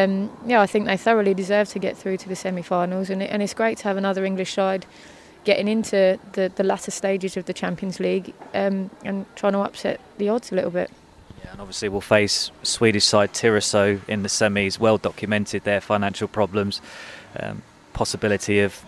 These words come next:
Speaker 2: Marta not actually playing in the first leg. She has an injury, missed the recent, uh, series of games against Australia. Um, Vera Bukete is, this week has announced that she will be joining the Portland Thorns, so will be missing the Damallsvenskan this season.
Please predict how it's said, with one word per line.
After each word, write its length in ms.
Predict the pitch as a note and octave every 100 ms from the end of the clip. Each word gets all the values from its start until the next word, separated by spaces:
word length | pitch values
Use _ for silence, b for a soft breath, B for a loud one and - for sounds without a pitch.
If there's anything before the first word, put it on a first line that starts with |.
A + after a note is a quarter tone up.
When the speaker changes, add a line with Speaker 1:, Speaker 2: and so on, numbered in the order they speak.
| -
Speaker 2:
Marta 460 | G2+ G#2+ G#2 -
not 160 | G2+ F#2
actually 220 | G2 -
playing 300 | - A2 G#2+
in 60 | G#2+
the 60 |
first 340 | G#2 G#2+ G#2 -
leg. 200 | G2+ G2
She 160 | -
has 160 | G2 F#2+
an 80 | F#2+
injury, 380 | G2 F#2+ F#2+ F#2
missed 260 | G#2 - -
the 80 |
recent, 640 | F#2+ G2 - F#2+ E2+ - -
uh, 240 | G2 F#2+
series 480 | - A2 G2+ F#2+ G2+
of 100 | F2+
games 340 | G#2+ G2+ G2
against 300 | G2+ F#2+ -
Australia. 640 | F#2+ - G#2+ G#2 G2 G2 B B B B B -
Um, 180 | - G2
Vera 280 | G2 A2 G2+
Bukete 640 | G2+ - A2 - G#2 G2
is, 100 | G2
this 240 | - G2+ -
week 160 | G#2+
has 120 | G2+
announced 400 | G2 G2+ G#2 -
that 100 | -
she 120 | - G#2+
will 80 |
be 100 | G2
joining 320 | G2 G#2+ G2+ G2
the 60 |
Portland 340 | - G#2 F#2+ -
Thorns, 400 | A2 G#2 G2+ G2
so 120 | G2
will 80 | G2
be 160 | G2
missing 460 | F#2+ G#2+ - G2 G2
the 260 | G2 G2 F#2
Damallsvenskan 760 | G2+ G2 - G#2 G2 - G2
this 120 | G2
season. 420 | - G2+ G2+ G#3